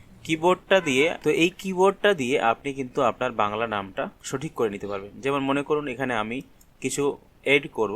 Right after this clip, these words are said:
বাংলা নামের ক্ষেত্রে, সেক্ষেত্রে এখানে আপনি ক্লিক করবেন, ক্লিক করে এই কিবোর্ড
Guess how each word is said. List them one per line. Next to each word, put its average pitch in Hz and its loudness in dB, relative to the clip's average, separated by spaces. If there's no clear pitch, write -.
বাংলা 104 -2
নামের 101 -6
ক্ষেত্রে, 110 -12
সেক্ষেত্রে 120 -10
এখানে 107 -6
আপনি 139 -12
ক্লিক 135 -6
করবেন, 165 -2
ক্লিক 123 -10
করে 120 0
এই 117 -10
কিবোর্ড 117 -6